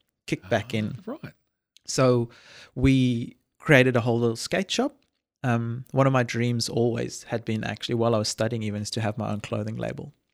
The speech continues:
Speaker 1: and my own skate brand.
Speaker 2: Right.
Speaker 1: So I was like, "This is it. This is the time."
Speaker 2: Yeah.
Speaker 1: So I did it.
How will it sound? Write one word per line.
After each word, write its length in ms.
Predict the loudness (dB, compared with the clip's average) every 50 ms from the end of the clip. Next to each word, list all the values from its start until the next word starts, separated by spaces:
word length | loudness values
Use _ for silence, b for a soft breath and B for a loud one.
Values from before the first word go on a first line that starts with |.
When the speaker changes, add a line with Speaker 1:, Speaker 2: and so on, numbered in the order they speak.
| _ _ _ _ _ _ _ -6
Speaker 1:
and 80 | -4
my 140 | -2 -2 -2 -4
own 140 | -4 -6 -6
skate 340 | -6 -4 -2 -2 -4 -4 -6
brand. 360 | -8 -8 -8 -8 -10 -10 -10 -10
Speaker 2:
Right. 200 | -10 -10 -10 -12 _ _ _
Speaker 1:
So 140 | -12 -8 -8
I 40 | -6
was 100 | -6 -8
like, 160 | -8 -10 -12
"This 160 | -12 -12 -12 -10
is 140 | -8 -8
it. 160 | -6 -8 -8 _ _ -8
This 180 | -8 -6 -8
is 60 | -8 -12
the 80 | -12 -12
time." 400 | -8 -6 -4 -4 -4 -4 -6 -10 -14 _ _ _ _
Speaker 2:
Yeah. 180 | -10 -10 -10 -10 -10 _ _
Speaker 1:
So 180 | -8 -4 -2
I 80 | -2 0
did 200 | 0 0 0 0
it. 200 | 0 -2 -4 _